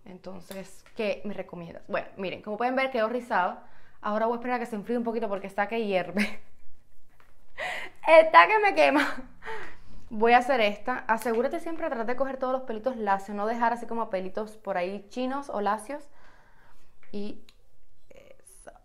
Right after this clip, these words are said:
a ver, aquí. Ven, como pueden ver quedaron rizos. Y lo que voy a hacer va a ser abrirlo.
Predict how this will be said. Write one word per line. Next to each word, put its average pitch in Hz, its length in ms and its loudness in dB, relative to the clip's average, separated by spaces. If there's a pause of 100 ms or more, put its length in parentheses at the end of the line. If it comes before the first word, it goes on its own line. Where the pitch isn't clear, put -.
a - 100 -16
ver, - 400 -16
aquí. 262 580 -14 (3500)
Ven, 202 180 -4
como 196 160 2
pueden 220 200 2
ver 247 160 2
quedaron 220 300 0
rizos. 226 420 -6 (460)
Y 233 140 -4
lo 294 120 -2
que 254 80 -4
voy 214 100 -2
a 208 40 -4
hacer 208 280 -4
va 202 60 -4
a 190 40 -6
ser 202 240 -8
abrirlo. - 440 -8